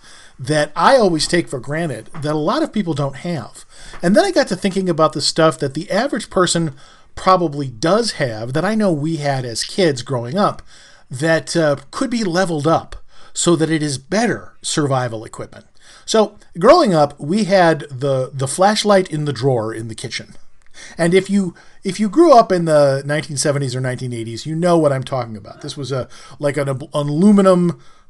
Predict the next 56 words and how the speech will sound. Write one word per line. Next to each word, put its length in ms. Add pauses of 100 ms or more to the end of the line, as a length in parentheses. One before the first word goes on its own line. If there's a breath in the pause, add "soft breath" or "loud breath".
uh, 200 (120)
kitchen 320
drawer 300
flashlight. 560
I 60
think 260
every 220
household 500
was 100
just 300
issued 360
one 220
by 140
the 100
government 580 (180)
<laughs> 200
or 80
something. 460
We 120
all 140
seemed 240
to 80
have 220
them. 180 (400 loud breath)
And 400
there 260
was 160
a 60
retro 500
version 300
of 120
that 180
flashlight 480
on 160
the 80
market 480
not 240
that 220
long 240
ago, 220
a 60
few 160
years 240
ago. 220 (280 loud breath)
I 80
remember 360
buying 500
one 380
and 140
sticking 420
it 120
in 100
my 200
drawer 400
of 120
flashlights 560